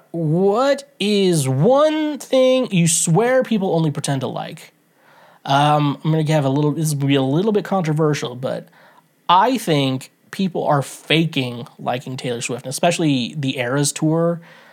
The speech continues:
stuff like that. I think people are faking it because, I don't know, and I really do think, I don't wanna blame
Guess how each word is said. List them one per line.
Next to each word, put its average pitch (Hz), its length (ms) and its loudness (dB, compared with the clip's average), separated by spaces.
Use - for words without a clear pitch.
stuff - 380 -4
like 151 140 0
that. 151 280 2
I 151 120 0
think 151 360 -2
people 135 280 -2
are 117 40 -8
faking 123 260 -6
it 123 180 -10
because, 240 340 0
I 254 80 2
don't 285 140 4
know, 135 260 2
and 220 400 2
I 220 80 4
really 269 280 4
do 220 120 4
think, 190 340 0
I 196 80 4
don't 226 100 4
wanna 175 140 2
blame 139 340 0